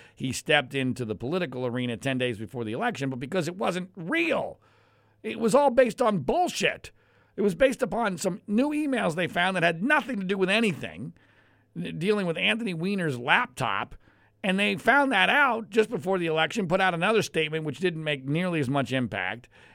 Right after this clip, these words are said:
And it absolutely, in my view, and the view of many other people who, who are into the data,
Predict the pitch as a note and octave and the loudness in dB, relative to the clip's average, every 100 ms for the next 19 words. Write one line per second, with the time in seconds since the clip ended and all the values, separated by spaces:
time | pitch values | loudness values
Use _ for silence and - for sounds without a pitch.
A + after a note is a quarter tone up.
0 | _ E3 E3+ F3 - C4+ B3 - F3 A3 | _ 0 0 0 2 0 0 -2 0 2
1 | C#4 A#3+ D#3 D3+ D3+ F#3+ E3 C3 A2 B2+ | 0 -2 0 0 2 0 0 -2 -2 -2
2 | D#3+ - _ _ _ - C#3 C#3 F3 D3 | -4 -8 _ _ _ -8 -4 -2 -2 0
3 | E3 F3 F3 C#3+ C#3 A#2 C3+ B2+ C3 C3 | 0 0 -2 -2 -2 -2 -2 0 -2 -4
4 | B2 C3 B2 A#2+ A#2 A#2+ C#3+ C#3+ B2+ G#2+ | -4 -4 0 0 -2 -4 -6 -4 -4 -2
5 | C#3 F#3 C#3 G#2 B2+ | 0 0 -2 -4 -6